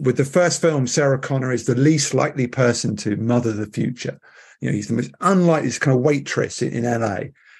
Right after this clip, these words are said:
Now he's saying, "Right, well, how can I turn her from what we saw in the first film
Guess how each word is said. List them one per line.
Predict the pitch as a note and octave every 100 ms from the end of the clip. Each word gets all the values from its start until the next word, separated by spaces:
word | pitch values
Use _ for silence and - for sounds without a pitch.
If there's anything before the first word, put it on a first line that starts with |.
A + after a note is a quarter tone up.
| _
Now | C3 D3 E3+ D3
he's | A#2+ B2
saying, | C3+ A#2+ A2+
"Right, | B2+ A#2 -
well, | A#2+ A2
how | C#3 C#3
can | C#3
I | A#2
turn | - - D3 C3
her | - D3+ B2
from | - A2+ A2
what | -
we | B2
saw | - D3+
in | C3+
the |
first | A2 - E3 D3+ -
film | C3+ D3